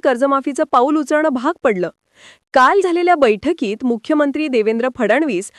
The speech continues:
आणि मंत्रिमंडळातील काही प्रमुख मंत्री उपस्थित होते. याचबरोबर शेतकरी नेते बच्चू कडू देखील या बैठकीत उपस्थित होते.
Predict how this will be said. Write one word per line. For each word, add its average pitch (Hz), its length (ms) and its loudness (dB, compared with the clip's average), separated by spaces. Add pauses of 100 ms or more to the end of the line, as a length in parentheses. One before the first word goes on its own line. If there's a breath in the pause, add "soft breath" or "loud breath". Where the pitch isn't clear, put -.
(200 soft breath)
आणि 277 240 4
मंत्रिमंडळातील 285 840 0
काही 247 220 0
प्रमुख 247 300 0 (100)
मंत्री 233 260 -4
उपस्थित 240 460 -4
होते. 180 240 -6 (480 soft breath)
याचबरोबर 269 720 2
शेतकरी 262 440 0
नेते 269 240 -2
बच्चू 262 320 -2
कडू 285 220 0
देखील 294 320 -4
या 320 100 2
बैठकीत 269 480 -2
उपस्थित 233 420 -6
होते. 180 260 -6